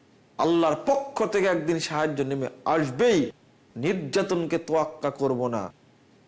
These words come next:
আমরা মনে রাখবো রাসূলুল্লাহ সাল্লাল্লাহু আলাইহি ওয়াসাল্লামের কথা, নবী রাসূলদের কথা এবং সাহাবীদের কথা,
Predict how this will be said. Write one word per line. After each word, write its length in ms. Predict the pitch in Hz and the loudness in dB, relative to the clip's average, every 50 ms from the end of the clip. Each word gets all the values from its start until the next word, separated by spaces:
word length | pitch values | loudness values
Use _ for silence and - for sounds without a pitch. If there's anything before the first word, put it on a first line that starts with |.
| _ - | _ -8
আমরা 440 | 95 113 120 117 120 117 117 107 - _ _ _ _ _ 104 | -6 -6 -4 0 0 0 0 0 -4 _ _ _ _ _ -6
মনে 240 | 120 147 180 214 | -2 0 2 2
রাখবো 480 | 196 170 135 113 107 107 117 113 107 - - _ _ _ _ _ _ - | 2 2 0 0 -4 -4 -4 -4 -4 -4 -8 _ _ _ _ _ _ -6
রাসূলুল্লাহ 600 | - 117 - - 202 190 170 151 147 143 131 127 | -4 -4 -2 0 0 0 2 2 2 2 2 0
সাল্লাল্লাহু 640 | 131 - - 143 135 127 117 120 135 135 131 123 123 131 | -2 -6 -6 -4 -2 -2 0 2 2 0 0 0 0 0
আলাইহি 300 | 123 120 123 127 123 117 | 0 2 0 0 -2 -4
ওয়াসাল্লামের 600 | 123 117 - - 120 123 127 127 127 127 120 123 | -6 -8 -6 -6 -4 -2 -2 -4 -4 -6 -8 -4
কথা, 480 | - 151 147 - - 143 143 - - _ _ _ _ _ _ _ _ - | -4 -4 -4 0 0 0 0 0 -4 _ _ _ _ _ _ _ _ -4
নবী 200 | 127 139 160 196 | -2 0 2 2
রাসূলদের 480 | 196 180 - 196 180 175 165 190 185 185 | 2 2 0 0 -2 0 0 0 -2 0
কথা 360 | - 190 185 - 208 185 202 - _ _ _ _ _ _ - | -2 -4 -4 -2 -4 -4 -4 -8 _ _ _ _ _ _ 0
এবং 360 | 143 156 175 196 202 196 185 | 2 2 4 4 2 2 0
সাহাবীদের 580 | 180 - 196 180 190 202 196 202 196 196 196 190 | -2 -2 -2 0 0 2 2 2 4 4 2 2
কথা, 480 | 190 196 190 196 - 185 131 101 - | 2 0 -2 0 0 0 0 0 -2